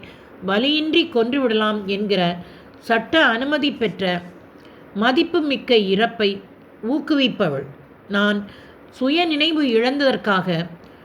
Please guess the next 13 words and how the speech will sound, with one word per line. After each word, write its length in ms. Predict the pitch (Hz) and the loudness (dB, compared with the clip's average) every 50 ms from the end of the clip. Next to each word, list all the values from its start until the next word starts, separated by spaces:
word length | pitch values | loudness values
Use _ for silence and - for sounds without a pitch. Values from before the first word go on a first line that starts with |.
| - - | -20 -6
கடவுளுக்கு 580 | - 208 214 233 262 269 269 269 262 269 311 302 | -2 0 2 2 2 2 2 0 0 -2 -4 -4
நன்றி. 400 | 254 202 170 160 151 160 147 - - - - - - - - - - | -2 -2 -2 -2 -2 -4 -6 -8 -10 -16 -20 -20 -20 -20 -20 -20 -10
இல்லையெனில் 640 | - 190 190 233 269 277 269 240 214 208 190 185 196 190 - - - - - - - - 214 | -4 -2 2 2 2 4 2 2 2 0 0 0 -2 -6 -10 -16 -20 -20 -20 -20 -20 -10 -4
எனக்கு 500 | 220 240 277 294 - - 269 247 240 214 | -2 -2 -2 -2 -2 -2 -2 0 0 2
இரக்க 400 | 208 226 240 294 294 - 339 339 - - | 2 4 4 4 2 0 -2 -2 -2 -2
கொலையையே 540 | 262 240 226 226 220 214 208 208 208 226 226 | 0 2 2 4 4 4 4 4 4 2 2
நான் 320 | 208 202 214 254 277 - | 0 -2 -2 -4 -6 -2
தேர்ந்தெடுத்திருப்பேன். 920 | - 247 240 254 254 254 233 202 185 170 185 185 156 147 - - 156 135 156 135 - - - - - - - - - - - - - 139 170 185 196 | -2 0 0 0 0 -2 -2 -2 -2 -4 -4 -6 -8 -8 -8 -8 -8 -8 -8 -10 -14 -18 -20 -20 -20 -20 -20 -20 -20 -20 -8 -6 -4 -2 0 0 2
அப்படி 420 | 202 202 214 - - 330 339 349 302 | 2 2 0 2 2 2 2 2 2
நிகழ்ந்திருந்தால் 1000 | 269 - - - 277 320 320 311 285 247 254 233 208 185 185 175 175 175 180 180 - - - - - - - - - - - - - | 2 2 2 2 2 2 0 0 -2 -2 -2 0 0 0 0 0 0 -2 -4 -6 -10 -18 -20 -20 -20 -20 -20 -20 -20 -20 -20 -12 -4
என் 240 | 220 233 254 254 220 | -2 -2 -2 -2 -2
சகோதர 540 | - - 233 226 247 311 320 320 339 330 - - | -2 0 0 0 0 0 0 2 0 0 0 0
சகோதரிகளே, 800 | 269 233 233 254 254 233 240 220 180 196 180 170 170 170 170 | 0 2 2 2 2 2 0 0 0 0 0 0 0 -2 -4